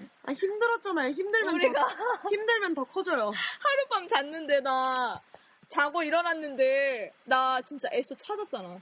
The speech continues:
Speaker 2: <laughs> 쟤 누구냐고. 쟤 누구냐. 눈은 없어지고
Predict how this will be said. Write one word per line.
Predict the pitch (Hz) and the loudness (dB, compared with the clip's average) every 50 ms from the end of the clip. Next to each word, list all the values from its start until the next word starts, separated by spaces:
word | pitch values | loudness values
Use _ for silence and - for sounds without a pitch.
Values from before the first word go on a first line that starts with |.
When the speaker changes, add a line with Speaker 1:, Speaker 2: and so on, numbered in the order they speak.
| - _ | -18 _
Speaker 2:
<laughs> | - 302 - 466 466 - 605 640 | -16 2 4 4 4 6 4 2
쟤 | - 330 349 | 4 2 2
누구냐고. | 302 311 330 330 349 311 311 330 302 285 302 302 277 - - - _ _ - - | 4 2 2 2 2 2 4 2 4 4 2 2 0 0 -6 -16 _ _ -10 0
쟤 | - 320 294 | 2 2 2
누구냐. | 294 311 311 320 339 311 269 - - - - 539 440 311 214 | 2 -2 -6 -4 -2 -2 -4 -4 -8 -14 -14 -14 -14 -10 -6
눈은 | 220 277 339 381 392 415 415 349 | -4 -2 0 0 2 2 2 2
없어지고 | 294 269 - - 339 330 277 311 302 269 339 370 381 392 | 2 0 0 -2 -2 -2 -2 -4 -4 -2 -2 -2 -2 -4